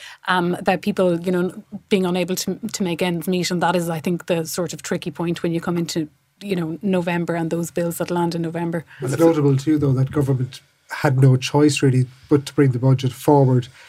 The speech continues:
Speaker 2: at the end of December. But in hindsight, having gone that far, uh, and given that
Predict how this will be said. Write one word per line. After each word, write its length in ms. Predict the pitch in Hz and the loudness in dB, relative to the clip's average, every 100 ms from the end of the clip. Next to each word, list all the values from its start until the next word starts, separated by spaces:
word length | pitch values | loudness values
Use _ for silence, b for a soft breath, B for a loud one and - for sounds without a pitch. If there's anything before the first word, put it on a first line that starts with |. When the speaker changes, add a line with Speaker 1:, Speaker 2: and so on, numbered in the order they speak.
| B | B
Speaker 2:
at 100 | 147 | 0
the 120 | 139 139 | 4 6
end 140 | 131 | 6
of 60 | 127 | 2
December. 460 | 127 151 139 131 | 2 2 4 2
But 140 | 123 131 - | 2 -2 -2
in 140 | - 143 | 2 2
hindsight, 600 | 135 147 147 - 135 127 | 4 4 4 0 0 2
having 260 | 139 135 | 2 2
gone 200 | 123 131 | 2 2
that 200 | 123 143 | 4 2
far, 360 | 139 - 127 123 B B B - | 2 0 0 0 B B B -2
uh, 140 | 139 | 0
and 140 | 156 135 | 2 4
given 240 | 156 143 | 6 6
that 160 | 135 | 4